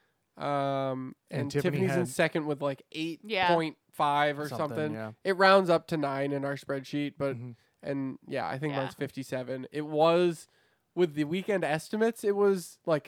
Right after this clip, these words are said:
Speaker 2: It was
Speaker 1: sixty.
Speaker 2: higher.
Speaker 1: It was sixty,
Speaker 2: Yeah.
Speaker 1: and then it dropped a lot.
Speaker 2: Yeah, Pikachu lost, I think, like,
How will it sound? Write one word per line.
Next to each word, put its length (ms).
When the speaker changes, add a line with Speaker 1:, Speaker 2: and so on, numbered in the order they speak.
Speaker 2:
It 40
was 120
Speaker 1:
sixty. 140
Speaker 2:
higher. 220
Speaker 1:
It 120
was 140
sixty, 480
Speaker 2:
Yeah. 140
Speaker 1:
and 100
then 100
it 120
dropped 380
a 100
lot. 480
Speaker 2:
Yeah, 180
Pikachu 480
lost, 480
I 80
think, 260
like, 200